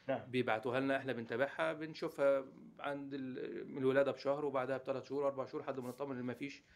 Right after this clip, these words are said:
Speaker 2: خلع ولادة خالص، وبتكمل عندها خلع ولادة بنبدأ نتعامل معاها. الحمد لله نتائجها ممتازة جدًا. احنا مشكلتنا كلها في العيانين اللي هو neglected، اللي هو بيبقى ما بيكتشفهاش إلا عند سنة ونص لما بيبدأ يمشي.
Speaker 1: نعم.
Speaker 2: فاقتراح حضرتك ده ممتاز جدًا، احنا، احنا موافقين عليه. بس احنا كنا عايزين نعرف من حضرتك بس البروتوكولات، البروتوكول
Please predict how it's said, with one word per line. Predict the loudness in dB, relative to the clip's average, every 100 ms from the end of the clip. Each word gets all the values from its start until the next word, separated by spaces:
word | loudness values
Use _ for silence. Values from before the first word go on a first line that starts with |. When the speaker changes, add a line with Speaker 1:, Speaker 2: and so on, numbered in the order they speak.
| -20 -8
Speaker 2:
خلع | 0 4
ولادة | 4 4
خالص، | 2 2 -2
وبتكمل | -4 -2 0 0
عندها | 0 0
خلع | 2 2
ولادة | 2 0
بنبدأ | -2 -2 -4
نتعامل | -2 -2 -2
معاها. | -2 -2
الحمد | -2 -2 0
لله | 0
نتائجها | -2 -4 -6
ممتازة | -6 -6 -8
جدًا. | -8 -14 _ -20 -20 -20 -20 -6
احنا | -4
مشكلتنا | 2 2 2
كلها | 2 2
في | 2
العيانين | 2 0 2 0 -2
اللي | 0
هو | -2
neglected، | -2 -4 -4 -6 -8
اللي | -6
هو | -2 0
بيبقى | 0 2 0 0 0 0 -2 -10 _ _ _ _ -8
ما | -4
بيكتشفهاش | -4 -4 -8 0 2 2
إلا | 0 0
عند | 0
سنة | 0 0
ونص | 0 -2 -2
لما | -2 0
بيبدأ | 0 -2 -4
يمشي. | -8 -16 -20 _ _ -20 -12
Speaker 1:
نعم. | -8 -2
Speaker 2:
فاقتراح | 6 6 8 4 0 0 0
حضرتك | -2 -4 -4
ده | 2 2 2
ممتاز | 0 -4 -4 -4
جدًا، | -4 -6 -6
احنا، | -4 -4 -4 -6
احنا | -8 -6 -4 -6
موافقين | -8 -6 -4
عليه. | -4 -2
بس | -4 0
احنا | 0 0
كنا | 2 4 4
عايزين | 2 0
نعرف | 0 0 -4
من |
حضرتك | -4 -2 -2
بس | -4 -6
البروتوكولات، | -6 -4 -4 0 2 2 -2
البروتوكول | -10 -8 0 2 0